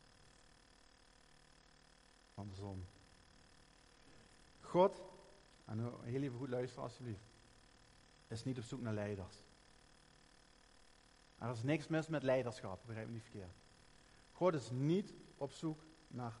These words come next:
leiders. God is op zoek naar volgelingen, naar discipelen.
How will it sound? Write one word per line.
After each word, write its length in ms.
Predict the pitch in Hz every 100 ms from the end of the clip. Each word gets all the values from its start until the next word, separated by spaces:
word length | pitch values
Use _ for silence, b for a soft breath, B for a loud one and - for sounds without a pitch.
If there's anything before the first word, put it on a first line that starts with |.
| -
leiders. 440 | 117 113 107 98 - - - B B B
God 180 | - 147
is 80 | 139
op 60 |
zoek 180 | 123 147
naar 140 | 127 113
volgelingen, 600 | 131 131 117 104 101 98
naar 120 | 101
discipelen. 500 | 107 - 123 98